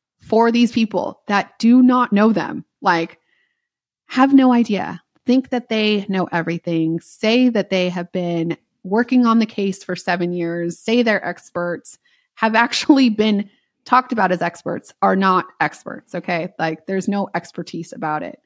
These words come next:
Um, Gypsy has a bit of a rough side that we don't see, um, especially with her voice, right? Like, her voice sounds very high-pitched and like a baby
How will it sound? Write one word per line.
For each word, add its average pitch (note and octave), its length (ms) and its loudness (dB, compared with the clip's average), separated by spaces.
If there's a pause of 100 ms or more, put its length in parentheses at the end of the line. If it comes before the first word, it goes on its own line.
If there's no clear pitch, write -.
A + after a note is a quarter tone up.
(540)
Um, E3 460 -2 (880)
Gypsy G#3 400 -4
has G#3 400 -6
a G#3 100 -8
bit F3 160 -10
of F3+ 140 -6
a B3 60 -2
rough G#3+ 240 -2
side F#3 480 -4
that E3 160 -4
we F#3+ 80 -4
don't F#3 400 -4
see, F#3+ 500 -6 (140)
um, E3 360 -4
especially D4 360 -2
with C#4+ 100 0
her G#3+ 140 -6
voice, - 400 -8
right? E3 240 -6
Like, F#3 140 -8
her F3+ 100 -10
voice F#3+ 280 -8
sounds F3+ 420 -8
very G4 220 -8
high-pitched F#4 680 -12
and E4+ 100 -8
like D#4+ 160 -8
a - 60 -12
baby D4+ 440 -4